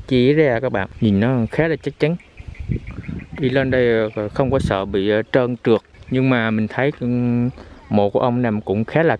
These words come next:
cao. Xung quanh đây chỉ toàn là núi là núi thôi các bạn ơi. Ừ,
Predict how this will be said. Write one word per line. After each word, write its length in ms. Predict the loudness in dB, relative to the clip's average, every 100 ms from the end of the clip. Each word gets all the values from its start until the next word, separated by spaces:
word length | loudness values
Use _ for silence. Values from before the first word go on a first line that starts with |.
| 0
cao. 300 | 0 0 -4 -8 -20 -20 -20 -18 -6
Xung 260 | -2 0 0
quanh 160 | 0
đây 200 | 2 0
chỉ 340 | 0 -2 0 0
toàn 260 | 0 0
là 180 | -2 -2
núi 300 | 0 2 4
là 140 | 2 2
núi 200 | 2 2
thôi 120 | 0
các 80 | -2
bạn 120 | 0
ơi. 120 | 0 -2 -8 -20 -20 -20 -20 -20 -20 -20 -16 -12 -12 -12 -18 -10
Ừ, 60 | -2